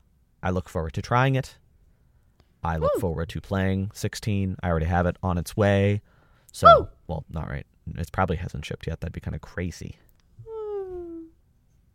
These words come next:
Speaker 1: I like your little song.
Speaker 2: <laughs> I'm trying to, uh, be excited, but also to match what you're saying.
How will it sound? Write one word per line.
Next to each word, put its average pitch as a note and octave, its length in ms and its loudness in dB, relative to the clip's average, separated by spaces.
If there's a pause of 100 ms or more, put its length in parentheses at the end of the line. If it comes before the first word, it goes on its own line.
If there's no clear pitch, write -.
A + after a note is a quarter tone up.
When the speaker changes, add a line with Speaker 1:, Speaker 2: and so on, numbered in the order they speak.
(680)
Speaker 1:
I F#2 60 -2
like F#2+ 200 -2
your F2+ 100 -2
little D#2+ 140 -4
song. D#2 380 -4 (640)
Speaker 2:
<laughs> - 960 4
I'm A#3+ 320 4
trying A#3 360 2 (120)
to, G3+ 260 2 (260)
uh, G3 140 4
be F#3+ 180 -4
excited, G3 560 0
but G#3 140 0 (420)
also G3+ 280 0
to - 160 -8
match F3 360 -2
what F#3 180 -4
you're E3+ 100 -6
saying. F3+ 560 -2